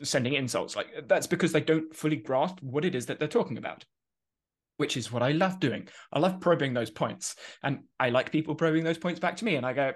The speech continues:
"Mm, I don't know, existential crisis for, like, a couple of minutes. And now let's, <laughs> let's dive in and find out what's going on."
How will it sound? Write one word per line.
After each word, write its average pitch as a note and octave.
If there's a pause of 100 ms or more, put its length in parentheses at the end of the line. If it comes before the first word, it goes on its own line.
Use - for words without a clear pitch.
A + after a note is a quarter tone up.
(120)
"Mm, A#3
I D#3+
don't D3+
know, C#3
existential C3+
crisis C3
for, -
like, B2+ (240)
a D3+
couple C3
of C3
minutes. C3
And B2
now B2+
let's, - (160)
<laughs> -
let's D#3
dive B2+
in C3+
and B2
find A#2+
out -
what's -
going B2
on." E3+